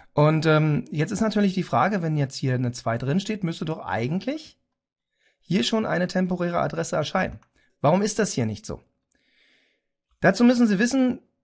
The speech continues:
dass wir neben diesem Wert, den wir hier unter Default eingestellt haben, auch noch diesen Wert haben. Hatte ich ja gerade schon mal angedeutet. Jetzt wechseln wir mal in das Verzeichnis E T H null,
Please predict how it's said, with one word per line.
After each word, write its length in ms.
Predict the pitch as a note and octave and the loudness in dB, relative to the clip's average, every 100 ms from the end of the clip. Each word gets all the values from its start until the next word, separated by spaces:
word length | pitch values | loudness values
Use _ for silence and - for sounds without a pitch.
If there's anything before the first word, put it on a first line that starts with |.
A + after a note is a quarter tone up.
| _ | _
dass 240 | - F3+ F#3 | -2 -2 0
wir 280 | E3+ D3+ - | 2 0 -2
neben 540 | D3 D#3 G#3+ G#3+ D#3 | -2 0 2 2 0
diesem 340 | C#3+ A#3 C4 E3 | -2 -4 -2 0
Wert, 220 | D#3 D3+ | 0 0
den 100 | D3+ | -2
wir 80 | D#3 | -2
hier 160 | F3+ | -2
unter 160 | E3 D3+ | -2 -2
Default 400 | C3+ B2+ G3 G3+ | -4 -2 0 0
eingestellt 500 | - F#3+ F#3+ G3 F#3+ | -2 -4 -4 -4 -2
haben, 280 | F#3+ A3 B3 | -2 -2 -2
auch 200 | D#3+ D#3+ | -2 0
noch 240 | D#3+ E3+ | -2 -4
diesen 440 | D3 D3+ G#3+ A#3 D3+ | -6 -4 0 0 0
Wert 240 | C3 - | -2 -2
haben. 460 | A2+ D#3+ B3+ D#4+ - _ _ _ - | -4 -2 -2 -4 -16 _ _ _ -10
Hatte 140 | C#3+ C#3+ | -6 -2
ich 60 | |
ja 80 | D3 | -2
gerade 180 | C#3 D#3 | 0 -2
schon 180 | F3+ D#3 | -2 0
mal 340 | C#3 B2+ - | 2 0 -4
angedeutet. 720 | B2 F3+ A3 G#3 A3 A#3 A#3+ - - - | -4 -2 -2 -2 -2 -4 -6 -10 -20 -6
Jetzt 260 | D3+ D3 C3+ | -6 -4 -2
wechseln 340 | D#3 - F3+ | -2 0 -2
wir 100 | F3+ | 0
mal 200 | F3 E3+ | 0 -2
in 400 | - D#3 D#3 - D3 | -2 -4 -4 -6 -6
das 160 | D3 | -6
Verzeichnis 540 | - C#3 - C#3+ C#3+ C3 | -6 -6 -4 -4 -4 -6
E 120 | C3+ | -6
T 160 | C3 A#2+ | -6 -2
H 120 | B2 | 0
null, 260 | C#3+ G#3+ | 2 2